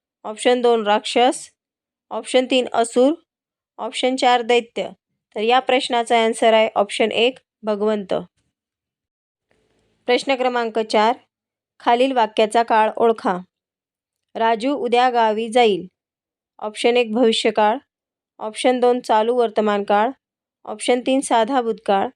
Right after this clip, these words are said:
ऑप्शन चार, चालू भूतकाळ. तर या ऑप-, प्रश्नाचा आन्सर आहे ऑप्शन एक, भविष्यकाळ. प्रश्न क्रमांक पाच, खालील शब्दाचा विरुद्धार्थी शब्द सांगा. गोड. ऑप्शन एक, चविष्ट.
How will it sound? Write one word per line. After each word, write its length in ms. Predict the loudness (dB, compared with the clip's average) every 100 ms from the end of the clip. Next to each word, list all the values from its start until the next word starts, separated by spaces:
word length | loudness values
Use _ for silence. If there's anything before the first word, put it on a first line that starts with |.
| _ _ _ _
ऑप्शन 380 | -12 -4 0 0
चार, 260 | 2 2 2
चालू 400 | 0 0 2 0
भूतकाळ. 440 | -2 -2 -2 -2 -6 _ _ _ -10
तर 80 |
या 200 | -2 0
ऑप-, 260 | 0 -2 -4 -10
प्रश्नाचा 520 | -8 -2 -2 2 2
आन्सर 300 | 2 2 2
आहे 100 | 4
ऑप्शन 400 | 2 -2 0 -2 2
एक, 260 | 0 2
भविष्यकाळ. 600 | 0 2 0 -2 0 0 -2 _ _ _ _ _ _ _ _ _ _ _ _ _ _ _ _ _
प्रश्न 300 | -4 -2 -2
क्रमांक 400 | -2 -2 -2 -2
पाच, 420 | -2 2 0 -2 -12 _ _ -6
खालील 320 | -2 0 -2
शब्दाचा 480 | -4 -2 0 2 0
विरुद्धार्थी 720 | 2 0 2 0 0 -4 -4
शब्द 280 | -4 -2 -4
सांगा. 440 | -2 -2 -2 -4 -8 _ _ _ _ _ 0
गोड. 260 | 4 4 2 -6 _ _ _ _ _ _ _
ऑप्शन 380 | -14 -6 -4 -2
एक, 180 | -2 0
चविष्ट. 420 | 2 2 0